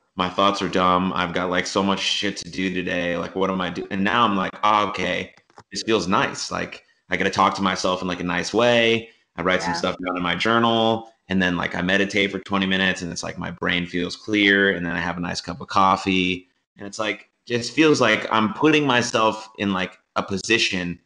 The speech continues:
Speaker 1: to have a great day, even if, like, a lot of bad stuff happens, which is I have no control over, but I, I still feel like internally, like, I can handle it because I'm at, like, this place of, like,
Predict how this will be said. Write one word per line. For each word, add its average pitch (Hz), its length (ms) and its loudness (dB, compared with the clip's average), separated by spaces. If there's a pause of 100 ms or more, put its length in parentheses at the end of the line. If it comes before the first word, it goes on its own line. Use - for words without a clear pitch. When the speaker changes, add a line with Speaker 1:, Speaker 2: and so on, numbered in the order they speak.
(280)
Speaker 1:
to 107 60 -4
have 123 240 0
a 101 60 2
great 113 300 4
day, 113 320 2
even 147 240 0
if, 139 120 0
like, 135 200 0
a - 20 -2
lot 120 260 2
of 98 60 -8
bad 113 260 -2
stuff 113 280 -4
happens, 135 600 -8 (240)
which 98 160 -4
is 98 260 -4
I 95 180 0
have 95 220 -4
no 95 100 -2
control 101 480 -2
over, 151 400 0 (480)
but 104 540 2 (360)
I, 113 360 2
I 117 140 2
still - 440 0
feel 131 320 2
like 101 240 -4
internally, 101 760 0
like, 90 180 -4
I 90 100 0
can 87 140 -8
handle 95 340 -2
it 90 120 -6
because 90 180 -12
I'm 90 120 -4
at, 85 180 -6
like, 95 240 -8
this - 140 -14
place 95 340 -4
of, 82 100 -12
like, 78 320 -14